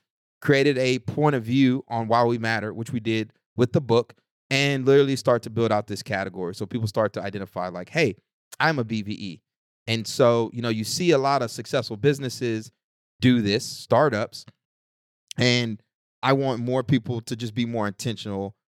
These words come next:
about the process, okay? So that's where I'm kinda headed with the book. I still need to think through who my ideal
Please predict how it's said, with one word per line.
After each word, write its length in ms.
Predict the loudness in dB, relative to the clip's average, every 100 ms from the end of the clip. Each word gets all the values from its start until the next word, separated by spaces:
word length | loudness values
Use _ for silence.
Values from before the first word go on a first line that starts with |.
| _
about 260 | -2 0 0
the 60 | -2
process, 560 | -4 -4 -6 -18 -16
okay? 240 | -10 -10 -8
So 180 | -6
that's 240 | 0 0 0
where 140 | -4
I'm 80 | -4
kinda 240 | -6 -6
headed 240 | -4 -2 -2
with 120 | -4
the 80 | -6
book. 320 | -4 -4 -6 _ _ _
I 40 | -6
still 260 | 2 4
need 140 | 4 -2
to 80 |
think 260 | -4 -6 -6
through 320 | -4 0 0
who 80 | 0
my 200 | -2 -4 -2
ideal 640 | -2 0 0 2 2 0